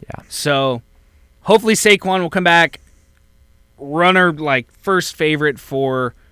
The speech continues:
Speaker 2: comeback player of the year.
Speaker 1: Yeah.
Speaker 2: So, well, thank, thank you everybody for tuning in.
Speaker 1: Mm-hmm.
Speaker 2: Nate, any parting words here?
Speaker 1: No, I mean, I got the Saints tonight. That's all I'll say.
Speaker 2: I got the
Speaker 1: Saints
Speaker 2: Saints
Speaker 1: over the
Speaker 2: tonight as
Speaker 1: Raiders.
Speaker 2: well. Saints over the Raiders.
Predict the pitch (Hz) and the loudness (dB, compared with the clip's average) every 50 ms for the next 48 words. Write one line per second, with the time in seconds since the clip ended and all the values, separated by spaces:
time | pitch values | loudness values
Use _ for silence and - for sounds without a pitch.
0 | _ _ _ _ _ _ _ _ _ _ _ _ _ - - - 143 135 127 120 | _ _ _ _ _ _ _ _ _ _ _ _ _ -12 -8 -6 -4 -2 -4 -4
1 | - - 127 113 107 101 95 95 95 90 87 - 139 170 185 - - _ _ - | -4 -6 -8 -6 -6 -8 -8 -10 -10 -12 -10 -6 -6 -6 -6 -6 -10 _ _ -16
2 | - - 120 107 104 104 98 - _ _ _ _ _ _ _ _ _ _ _ _ | -10 -6 -4 -4 -4 -4 -6 -10 _ _ _ _ _ _ _ _ _ _ _ _
3 | _ - 156 143 214 226 240 226 - 226 254 247 226 233 226 214 208 208 202 180 | _ -8 0 4 6 6 6 6 6 4 4 6 6 6 6 6 6 6 4 4
4 | - 147 - - 202 196 185 170 151 143 139 139 131 131 127 - - 131 123 117 | 0 -4 -4 -2 0 0 2 2 2 2 2 0 0 -2 -4 -6 -4 -2 -2 0
5 | 131 139 147 151 117 131 147 151 160 165 160 156 - - 151 147 135 - 156 156 | 0 0 0 0 0 0 0 2 2 2 2 0 -2 -4 -6 -6 -4 -2 -2 -2
6 | 151 143 143 143 143 147 139 131 - 143 143 143 147 143 139 135 _ _ - - | 0 0 0 0 -2 -2 -2 -4 -6 -4 0 0 0 0 -2 -6 _ _ -18 -18
7 | - _ _ _ _ _ _ _ - 117 131 156 170 160 147 151 151 147 147 147 | -18 _ _ _ _ _ _ _ 0 4 6 8 8 8 8 8 6 6 6 6
8 | 143 160 151 - - - 170 160 151 135 - - 131 120 113 101 98 - - 123 | 6 4 4 2 0 2 4 4 4 4 2 0 0 0 0 0 -2 -2 -2 -4
9 | 123 - 143 131 127 120 113 - 131 120 110 104 101 175 214 233 247 240 226 156 | 0 2 4 4 4 4 2 2 0 2 2 4 4 6 6 8 8 6 8 8
10 | 160 175 254 233 180 170 156 170 165 160 160 147 143 135 135 - - - - - | 8 8 8 8 8 8 8 8 8 8 8 8 8 8 8 6 6 6 4 2
11 | - 214 220 226 - 226 202 180 165 156 151 151 151 156 151 151 147 139 - - | 0 0 -2 0 0 0 0 0 0 0 2 2 4 4 2 0 0 -4 -8 -12